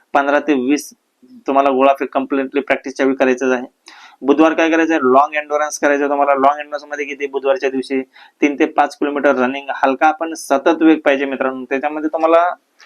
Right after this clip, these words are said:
कम्प्लिटली म्हणजे जो वेग सुरुवातीला घेतलाय तो तुम्हाला शेवटपर्यंत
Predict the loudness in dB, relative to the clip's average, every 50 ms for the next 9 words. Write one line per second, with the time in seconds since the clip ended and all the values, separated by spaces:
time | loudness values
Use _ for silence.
0 | -20 _ _ 0 0 0 2 2 0 2 4 4 4 4 2 -2 -8 -6 -2 0
1 | 0 -2 -2 0 2 2 2 2 2 2 4 2 2 2 2 0 0 2 2 2
2 | 2 2 2 0 0 0 0 0 0 -2 -4 -4 -2 -2 0 -2 0 0 0 0
3 | 0 0 -2 -6 -6 -8